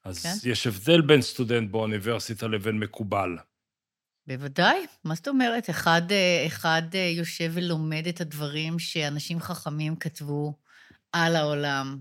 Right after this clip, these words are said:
Speaker 2: כן? חקרו את העולם של הקבלה, או לומדים את הכלים היסודיים, איך לקרוא בתוך המקורות הללו.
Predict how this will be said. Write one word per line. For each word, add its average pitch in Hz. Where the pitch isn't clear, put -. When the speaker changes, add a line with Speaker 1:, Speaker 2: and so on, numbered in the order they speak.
Speaker 2:
כן? 170
חקרו 165
את 180
העולם 143
של 143
הקבלה, 135
או 139
לומדים 156
את 180
הכלים 156
היסודיים, 156
איך 143
לקרוא 160
בתוך 190
המקורות 143
הללו. 139